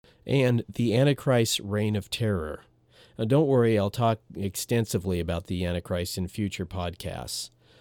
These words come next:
Jesus connects all of those events together. In this way, Jesus is making this particular future persecution that he's talking about unique to the reign of the Antichrist.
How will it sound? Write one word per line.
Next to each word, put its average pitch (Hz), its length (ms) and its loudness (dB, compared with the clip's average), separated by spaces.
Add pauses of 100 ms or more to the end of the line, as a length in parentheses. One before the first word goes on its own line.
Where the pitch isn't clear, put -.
(600)
Jesus 190 400 4
connects 135 440 4
all 127 240 2
of 107 140 0
those 117 300 2
events 87 600 -6 (440)
together. 104 640 0 (520)
In 131 120 6
this 165 260 4
way, 135 220 4
Jesus 127 520 0
is 104 120 -4
making 110 380 0
this 104 140 -2
particular 135 800 0
future 139 540 -2
persecution 113 1160 -2 (100)
that 104 120 -2
he's 92 160 -4
talking 95 320 -4
about 92 260 -2
unique 117 680 0 (380)
to 120 100 0
the 104 120 0
reign 104 540 0
of 90 160 -8
the 92 160 -2
Antichrist. 90 720 -6